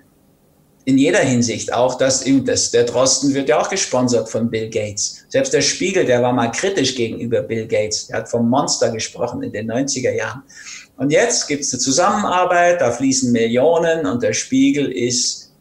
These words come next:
Bill Gates hörig, kann man direkt sagen. Naja, das sind deutliche Dinge, die man sehen kann. Wir könnten vieles, vieles machen und ich habe da wirklich ein, eine gute Zeit, wenn ich zurückblicke auf diese guten vierzig Arztjahre.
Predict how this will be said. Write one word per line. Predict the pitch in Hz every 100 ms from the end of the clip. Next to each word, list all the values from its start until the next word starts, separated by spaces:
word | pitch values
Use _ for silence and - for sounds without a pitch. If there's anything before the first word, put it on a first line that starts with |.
| _ _ _
Bill | - 117
Gates | 117 131 -
hörig, | 113 113 - 98 - -
kann | 98
man | 101
direkt | 104 95 87 -
sagen. | - 98 123 - - - -
Naja, | 151 131 120 -
das | - 160
sind | 165 139
deutliche | 123 139 - 147 - 135 95 - _ _
Dinge, | 120 147 151 156 - _ _ -
die | 127
man | 123 120 110 92
sehen | 117 117 127 139
kann. | 151 143 143 - _ _ _ - -
Wir | - 139
könnten | 160 156 156
vieles, | 139 - 214 226 214 226
vieles | 165 165 - 143
machen | 120 123
und | -
ich | 139
habe | 139
da | 160 139
wirklich | 143 170 160 - - _ _ _ _ -
ein, | - 123 123 120 120 - -
eine | - 127 120 120 - _
gute | - 190 196 170
Zeit, | - 151 156
wenn | 139 139
ich | 139
zurückblicke | - 147 220 - 117 110 -
auf | 104
diese | 123 117 113
guten | 123 123 123
vierzig | 120 127 120 - 123 117
Arztjahre. | 185 - - 107 107 107 110